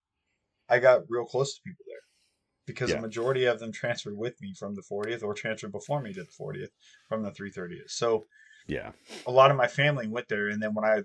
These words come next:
Speaker 1: was there, I mean, I, w-, I knew at that time that I had another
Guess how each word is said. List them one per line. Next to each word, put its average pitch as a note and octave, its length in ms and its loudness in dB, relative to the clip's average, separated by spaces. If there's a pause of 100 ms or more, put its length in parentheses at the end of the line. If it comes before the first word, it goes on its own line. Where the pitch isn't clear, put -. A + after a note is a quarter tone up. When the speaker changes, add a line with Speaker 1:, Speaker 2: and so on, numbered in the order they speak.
(140)
Speaker 1:
was G2+ 220 -4
there, C3+ 380 6
I A2+ 80 6
mean, A2 200 -6
I, G2+ 40 -2
w-, A2+ 180 -2 (100)
I G2+ 60 -2
knew A#2+ 640 -2
at G2 100 -4
that G2 240 -2
time C3 520 0
that G#2 140 -2
I G2+ 200 -2 (420)
had B2 420 4
another A2 400 0